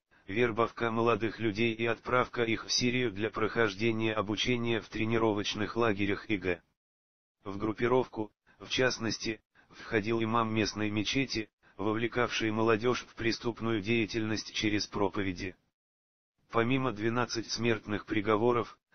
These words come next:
шести очных и шести заочных, еще двое членов группировки получили по три года тюрьмы. После отстранения военными от власти летом две тысячи тринадцатого года президента-исламиста Мухаммеда Мурси,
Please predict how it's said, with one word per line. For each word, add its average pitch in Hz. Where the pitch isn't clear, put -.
шести 120
очных 113
и 117
шести 110
заочных, 113
еще 107
двое 110
членов 113
группировки 117
получили 117
по 107
три 117
года 101
тюрьмы. 90
После 117
отстранения 117
военными 113
от 110
власти 107
летом 113
две 104
тысячи 117
тринадцатого 113
года 104
президента-исламиста 110
Мухаммеда 107
Мурси, 104